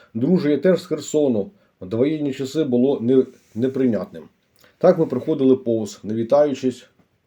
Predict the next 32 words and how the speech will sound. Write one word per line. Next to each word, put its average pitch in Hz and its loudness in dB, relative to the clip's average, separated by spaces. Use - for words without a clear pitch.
хоча 107 -8
хтось, 165 -2
а 110 -6
може 123 2
й 117 -4
обидва, 107 0
впізнавали 131 2
один 117 -4
одного 123 2
в 107 -6
натовпі. 98 -4
Вперше 147 0
я 110 -4
побачив 127 2
цю 120 0
дівчину, 110 -6
приходячи 143 -4
біля 120 2
кіоску 120 -2
з 110 -10
касетами. 95 -6
Зараз, 156 2
коли 135 2
вже 123 0
є 139 0
цифрові 131 -2
носії 120 -4
мінімальних 123 0
розмірів 107 -4
та 107 -6
немислимих 117 -2
об'ємів, 107 -6